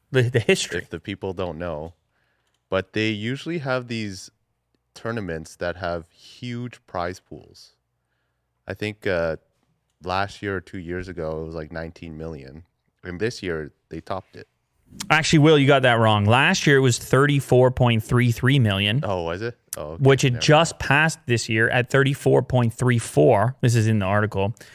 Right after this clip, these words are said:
Speaker 1: And they think they're gonna hit forty million this year, but they break the record every single year.
Speaker 2: Yes.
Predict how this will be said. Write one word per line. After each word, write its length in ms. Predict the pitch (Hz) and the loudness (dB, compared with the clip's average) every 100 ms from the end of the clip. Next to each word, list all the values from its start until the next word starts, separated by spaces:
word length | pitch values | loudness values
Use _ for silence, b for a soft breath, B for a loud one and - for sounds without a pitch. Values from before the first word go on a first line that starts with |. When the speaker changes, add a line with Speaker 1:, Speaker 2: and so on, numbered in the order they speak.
| B B | B B
Speaker 1:
And 160 | 131 131 | 2 4
they 100 | 123 | 2
think 300 | - 185 170 | 2 0 2
they're 100 | 127 | 0
gonna 160 | 123 | 2
hit 160 | 117 - | 0 -2
forty 400 | - 151 160 127 | 0 2 4 4
million 360 | 107 101 98 | 2 0 -2
this 180 | 95 - | -4 -4
year, 80 | 104 | -2
but 160 | 107 110 | 0 2
they 120 | 127 | 2
break 260 | 120 151 - | 2 2 2
the 80 | 127 | 2
record 360 | 131 127 113 - | 2 2 -2 2
every 360 | 135 127 135 | 2 2 0
single 420 | 123 135 131 113 107 | 0 0 2 4 4
year. 360 | 107 95 110 | 2 0 -2
Speaker 2:
Yes. 320 | 104 85 - | -2 -2 -4